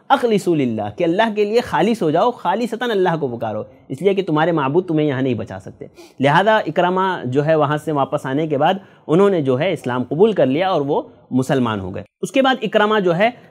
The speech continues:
अपनी बीवी के साथ अल्लाह के नबी सल्लल्लाहु अलैहि वसल्लम के पास आए और उन्होंने अल्लाह के नबी सल्लल्लाहु अलैहि वसल्लम, अ, से बैत कर लिया और इस्लाम कबूल कर लिया।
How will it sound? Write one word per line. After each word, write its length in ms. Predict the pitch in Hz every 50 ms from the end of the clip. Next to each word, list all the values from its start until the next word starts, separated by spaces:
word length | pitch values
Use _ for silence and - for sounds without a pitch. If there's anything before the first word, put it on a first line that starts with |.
| _ -
अपनी 240 | 151 151 196 214 208
बीवी 300 | 185 175 175 180 208 208
के 160 | 185 180 160
साथ 180 | 147 156 160 165
अल्लाह 260 | 151 135 139 156 156
के 100 | 147 147
नबी 180 | 139 139 156 151
सल्लल्लाहु 160 | - 147 127
अलैहि 100 | - 156
वसल्लम 140 | 165 160 143
के 60 | 139
पास 260 | 131 139 135 135 -
आए 180 | - 160 190 226
और 220 | 254 - 139 139 139
उन्होंने 320 | - 135 135 139 143 143
अल्लाह 200 | 135 131 135 139
के 100 | 135 135
नबी 160 | 131 127 143
सल्लल्लाहु 420 | 139 - 123 - 139 139 143 147 147
अलैहि 60 | 131
वसल्लम, 240 | - 123 127 117 117
अ, 40 | 110
से 160 | - - 135
बैत 340 | 120 120 123 127 147 147 -
कर 100 | 147 135
लिया 160 | 139 160 208
और 60 | 214
इस्लाम 280 | 170 - - 143 131 139
कबूल 280 | 139 - - 113 123 135
कर 140 | 135 123 104
लिया। 260 | 98 98 101 95 90